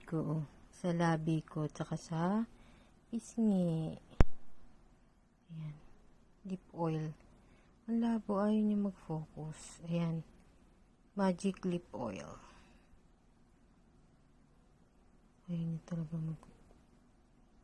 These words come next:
mag-focus. Nababasa niyo ba?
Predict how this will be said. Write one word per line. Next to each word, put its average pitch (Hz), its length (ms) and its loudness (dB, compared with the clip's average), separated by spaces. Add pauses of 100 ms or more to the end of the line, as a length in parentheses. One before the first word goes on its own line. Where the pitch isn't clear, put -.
(140)
mag-focus. - 1040 -10 (400)
Nababasa 190 560 0
niyo 170 240 2
ba? 165 240 -6